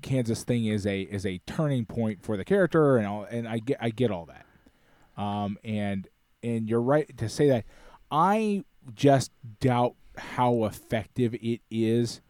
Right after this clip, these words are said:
with regards to, like, the way it engages with the rest of the character arc up until then. Um, I, I don't know how to describe it. Like, we, we, it's not like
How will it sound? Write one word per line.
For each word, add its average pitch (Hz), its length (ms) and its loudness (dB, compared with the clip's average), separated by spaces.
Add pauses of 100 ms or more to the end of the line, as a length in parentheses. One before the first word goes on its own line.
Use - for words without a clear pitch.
(600)
with 113 240 2
regards 113 560 2
to, 107 320 0
like, 95 420 -6
the 107 80 0
way 104 280 0
it 101 220 -6
engages 98 600 -6
with 92 160 -6
the 90 100 -6
rest 95 360 -6
of 87 340 -10 (600)
the 95 80 -8
character 107 360 -4
arc 101 320 -2
up 98 140 -8
until 107 240 -2
then. 131 280 -4 (720)
Um, 95 380 -4 (720)
I, 131 160 -10
I 165 100 -4
don't 214 100 0
know 208 100 6
how 190 80 6
to 185 60 6
describe 151 240 2
it. 131 60 -6
Like, 135 180 2
we, 170 200 2
we, 175 280 -2 (100)
it's 208 320 0
not 330 180 4
like 170 220 0